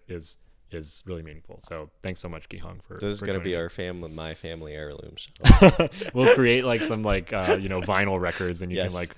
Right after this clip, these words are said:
Speaker 1: put it in analog and, and play it, you know. Uh, <laughs> no, don't, don't, um, don't play, uh, don't, don't create the expectation in, for your kids that they need to go to boarding school by playing the, "Here's my conversation about boarding school." Uh,
Speaker 2: Uh,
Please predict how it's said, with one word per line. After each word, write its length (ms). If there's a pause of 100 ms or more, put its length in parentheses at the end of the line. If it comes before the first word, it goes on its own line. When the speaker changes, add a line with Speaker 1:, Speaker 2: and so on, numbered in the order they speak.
Speaker 1:
put 180
it 140
in 260
analog 460
and, 180 (300)
and 140
play 260
it, 160
you 120
know. 300
Uh, 400 (220)
<laughs> 240
no, 200
don't, 360
don't, 240
um, 320 (440)
don't 260
play, 380
uh, 340
don't, 200
don't 260
create 280
the 80
expectation 600
in, 280
for 120
your 160
kids 260
that 260
they 120
need 160
to 80
go 160
to 80
boarding 320
school 240
by 140
playing 440
the, 180 (360)
"Here's 280
my 160
conversation 640
about 280
boarding 300
school." 360 (180)
Uh, 200 (880)
Speaker 2:
Uh, 200